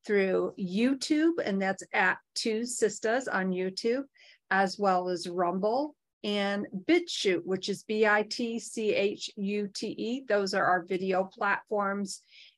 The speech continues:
And of course, you can also find us through our, and, and find the other different, um, podcast platforms on our website, which is W W W dot two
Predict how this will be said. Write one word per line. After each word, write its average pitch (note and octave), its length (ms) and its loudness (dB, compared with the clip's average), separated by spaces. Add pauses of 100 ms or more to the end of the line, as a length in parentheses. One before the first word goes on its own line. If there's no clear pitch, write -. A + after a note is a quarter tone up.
(120)
And G#3+ 560 0
of - 140 -8
course, A#3 400 2
you A3 80 -2
can - 140 -4
also G3+ 500 -2
find G3 320 -2
us F#3 340 -4
through F#3+ 400 0
our, F3 720 -2 (120)
and, G#3+ 280 -2
and G3 180 -2
find G#3 260 2
the G3 160 2
other G3 300 2
different, G3 580 -4
um, F3+ 260 -2 (300)
podcast G3+ 480 -2
platforms G3 840 -4 (480)
on G3 160 0
our F3+ 120 0
website, G3+ 560 0
which F#3+ 220 -4
is F3 200 -4
W F3+ 360 0
W F3 400 -2
W A#3 580 0 (120)
dot F3+ 300 2 (120)
two A3 460 0